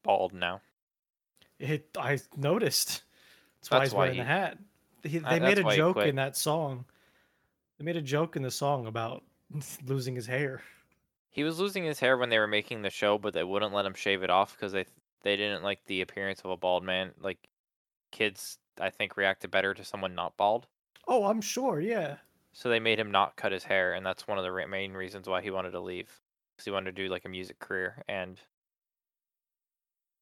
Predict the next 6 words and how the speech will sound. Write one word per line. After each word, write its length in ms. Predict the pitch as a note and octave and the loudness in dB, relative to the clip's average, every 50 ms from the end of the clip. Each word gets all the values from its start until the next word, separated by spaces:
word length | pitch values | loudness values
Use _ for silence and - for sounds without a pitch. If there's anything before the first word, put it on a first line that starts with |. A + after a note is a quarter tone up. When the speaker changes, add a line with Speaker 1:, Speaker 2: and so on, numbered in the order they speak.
| _ _ _ _ _ _ _ _ _ _ _ _ _ _ _ _ _ _ _ _ _ _ - | _ _ _ _ _ _ _ _ _ _ _ _ _ _ _ _ _ _ _ _ _ _ -8
Speaker 1:
other 180 | - G2 F#2 F#2 | -4 -4 -4 -4
stuff. 340 | - - - - - - _ _ _ _ _ _ _ _ _ _ _ _ _ _ _ _ _ _ _ _ _ _ _ _ _ _ _ _ _ _ _ | -4 -4 -4 -4 -4 -6 _ _ _ _ _ _ _ _ _ _ _ _ _ _ _ _ _ _ _ _ _ _ _ _ _ _ _ _ _ _ _
What 140 | - F#3+ - _ - | -16 -16 -14 _ -6
charac-, 220 | - F#3 F3+ E3+ D#3+ - _ _ _ _ | 0 0 0 0 0 -4 _ _ _ _
what 220 | - D3+ E3+ - _ _ _ _ _ - - | -10 -10 -10 -10 _ _ _ _ _ -20 -10
criteria, 400 | - - D#3 - - D#3 - | -8 -6 -6 -4 -4 -4 -6